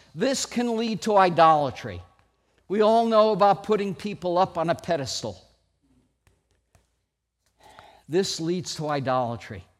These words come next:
God says, "I am the Lord thy God, and my glory I will not share with another." God doesn't want to share his glory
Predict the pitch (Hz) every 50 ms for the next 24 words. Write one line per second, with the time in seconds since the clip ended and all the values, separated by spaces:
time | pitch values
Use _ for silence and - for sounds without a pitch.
0 | _ _ _ _ _ _ _ _ _ _ _ _ _ _ _ - 156 160 170 202
1 | 202 156 - - - 180 165 160 156 156 156 139 - - - - - - - _
2 | _ _ _ _ _ _ _ _ _ _ _ _ _ _ _ - 147 165 180 202
3 | 214 220 214 185 185 180 175 180 185 185 185 170 185 190 180 170 151 143 135 127
4 | 117 107 104 90 - - _ _ _ _ _ _ _ _ _ _ _ _ _ _
5 | _ _ _ _ _ - 143 156 156 147 139 135 120 104 123 135 139 151 165 175
6 | 175 180 180 175 165 151 139 139 131 139 143 143 143 139 131 - - - - 139
7 | 127 123 120 117 113 104 110 107 104 104 101 95 95 90 87 _ _ _ _ _
8 | _ _ _ _ _ _ _ _ _ _ _ _ _ _ _ _ - 131 139 147
9 | 151 139 131 160 143 110 151 120 131 135 135 135 135 117 - - - 143 127 120
10 | 120 110 123 120 104 - - 127 123 127 131 131 135 131 135 135 127